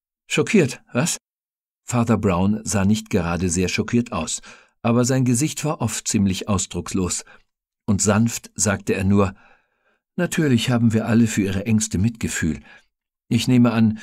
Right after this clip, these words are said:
Sie haben in der Sache auch keine Neuigkeiten oder Ansichten.“ „Ich habe nicht gerade Neuigkeiten“, antwortete Smith, „zumindest keine Neuigkeiten von draußen.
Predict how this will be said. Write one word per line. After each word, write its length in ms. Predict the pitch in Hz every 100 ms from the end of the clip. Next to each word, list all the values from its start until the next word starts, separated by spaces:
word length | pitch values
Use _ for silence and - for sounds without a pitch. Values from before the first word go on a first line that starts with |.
| - - -
Sie 260 | 117 139
haben 240 | 127 127 131
in 100 | 117
der 120 | 113
Sache 340 | 117 - 135
auch 160 | 120 -
keine 240 | 107 104
Neuigkeiten 760 | 101 117 104 - 104 90 - 85
oder 220 | 92 -
Ansichten.“ 520 | 113 101 98 - 98 - _ _ _ _ _ _ _ _ _ _ _
„Ich 220 | - 190 202
habe 140 | 190
nicht 160 | 180 -
gerade 200 | 165 160
Neuigkeiten“, 800 | 190 165 127 - 117 113 107 - _ _ _ _ _
antwortete 640 | 113 98 - 104 107 110
Smith, 400 | 104 - 113 110 - - - _ - 127
„zumindest 460 | 123 165 175 156 -
keine 260 | 190 180
Neuigkeiten 600 | 156 147 143 - 135 135
von 180 | 131 135
draußen. 500 | 131 156 160 - -